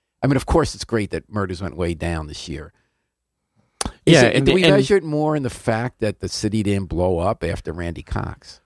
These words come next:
Speaker 2: Well, yeah, I think that's important too, and I do credit, like I said, the, um, the mayor and his staff and, and, and the police staff worked together to release that information as quickly as possible.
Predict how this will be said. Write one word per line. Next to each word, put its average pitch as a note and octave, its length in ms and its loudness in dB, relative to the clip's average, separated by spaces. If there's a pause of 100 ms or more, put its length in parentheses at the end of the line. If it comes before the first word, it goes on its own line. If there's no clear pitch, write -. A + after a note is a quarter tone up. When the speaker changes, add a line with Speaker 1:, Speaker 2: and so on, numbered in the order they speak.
(120)
Speaker 2:
Well, G3 240 4
yeah, A#2 400 4
I B2+ 100 2
think E3 460 -2
that's C3 340 0
important B2+ 560 0
too, A#2+ 480 2
and G#2 240 0
I G2+ 80 2
do A#2 260 0
credit, A2+ 460 2
like G2 220 -8
I G#2 60 0
said, G#2 340 0
the, F#2 200 -2
um, F2+ 420 -12 (360)
the G#2+ 100 6
mayor A2+ 360 6
and G#2+ 100 4
his A2 160 4
staff G#2+ 480 -2
and, G2 120 0 (120)
and, F#2 420 -6
and F#2+ 220 -4
the F2 60 0
police A2 340 0
staff F#2+ 340 0
worked G2 260 0
together G2+ 420 2
to - 180 -6
release G2 380 -2
that F#2 200 0
information F#2+ 720 2
as E2 100 -6
quickly G2+ 380 0
as E2+ 100 -4
possible. F#2 720 -2